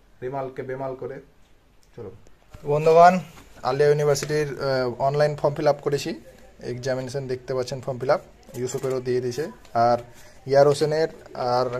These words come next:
একজন নবাব সাহেবদের বের করতে হবে, দিয়ে যেতে হবে। এখন আবার WhatsApp থেকে message করলো স্যার যে যেতে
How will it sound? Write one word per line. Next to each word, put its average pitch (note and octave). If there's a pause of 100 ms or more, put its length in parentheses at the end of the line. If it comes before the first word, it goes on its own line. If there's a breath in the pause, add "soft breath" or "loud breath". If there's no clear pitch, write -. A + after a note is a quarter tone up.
(160)
একজন C3+
নবাব C3+ (120)
সাহেবদের C3+
বের C3+
করতে C3+
হবে, D3 (100)
দিয়ে C#3
যেতে C3+
হবে। D3 (760 loud breath)
এখন D#3+ (100)
আবার D#3+
WhatsApp D#3+
থেকে E3 (140)
message D#3
করলো D#3+
স্যার D3+
যে D#3 (320)
যেতে D#3